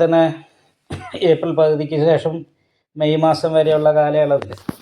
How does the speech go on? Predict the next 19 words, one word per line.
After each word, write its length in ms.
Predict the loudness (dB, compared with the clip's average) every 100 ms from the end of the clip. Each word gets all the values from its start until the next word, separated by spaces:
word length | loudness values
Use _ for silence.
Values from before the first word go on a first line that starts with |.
| -20 _ -20 _ _ _ -8
വീട് 400 | -2 0 2 2
വിട്ടു 240 | 0 -6 -6 -6
നിൽക്കാനിട 460 | -2 -2 0 -2 -4
വരിക, 240 | -4 -6 -10 -12 _ _ _ _ _ _ _
വീട്ടിൽ 340 | -8 -6 -2 -2
നിൽക്കുന്ന 340 | -2 -6 -4 -4 -2
സമയത്ത് 340 | -2 -2 -2 0
ദേഷ്യ 340 | 0 0 -2 -2
എടുത്തേട്ടം 440 | 0 0 2 2 0
പോലുള്ള 280 | 0 0 -2
പ്രശ്നങ്ങൾ 420 | -4 -10 -10 -8 -6
ഉണ്ടാകുക, 360 | -6 -8 -10 -14 _
പ്രബലമായിരിക്കുന്ന 800 | -6 -2 -2 -2 -4 -6 -8 -8 -4
ശത്രുദോഷം 600 | -4 -2 0 0 -2 -8 -10
ഉ-, 140 | -14 -16 -12
ഉണ്ടാകുക, 400 | -6 -6 -6 -10 -14 _ _ _ _ _ _ -8
സ്വത്ത് 220 | -6 -4 -2
സംബന്ധമായിരിക്കുന്ന 840 | 0 0 0 0 -2 -4 -6 -2 -2
വിഷയങ്ങൾ 400 | -2 -2 -2 -2